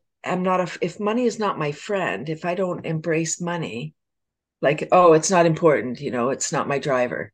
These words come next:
all of these things. Um, uh, from this quiz, which I found very, um, accurate, it said, "One of my parents was worried about money,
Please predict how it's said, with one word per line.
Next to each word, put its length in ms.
all 180
of 120
these 260
things. 580
Um, 440
uh, 200
from 220
this 160
quiz, 300
which 180
I 100
found 360
very, 560
um, 720
accurate, 640
it 140
said, 240
"One 120
of 140
my 140
parents 440
was 200
worried 300
about 260
money, 460